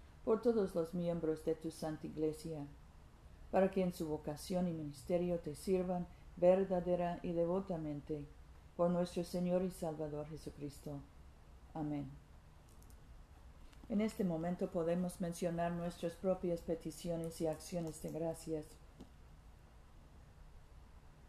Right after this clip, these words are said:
Demos gracias por nuestras familias, especialmente nuestros hijos y nietos.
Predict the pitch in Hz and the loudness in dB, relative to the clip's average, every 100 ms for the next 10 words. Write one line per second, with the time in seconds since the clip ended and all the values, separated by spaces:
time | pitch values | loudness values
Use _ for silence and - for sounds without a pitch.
0 | - - - - - - - - - - | -20 -20 -20 -20 -20 -20 -18 -18 -18 -2
1 | 214 196 185 196 196 196 190 - 175 175 | 2 2 2 4 2 2 -2 0 0 0
2 | 175 180 175 185 175 165 160 147 147 165 | -2 -4 -4 -2 0 0 -2 -4 -4 -4
3 | - 170 180 175 170 165 160 151 151 - | 2 2 2 0 0 0 -2 -2 -4 -6
4 | 151 170 165 - 160 160 156 151 147 - | -6 -4 -6 -2 -4 -2 -4 -4 -6 -6
5 | 135 - | -10 -10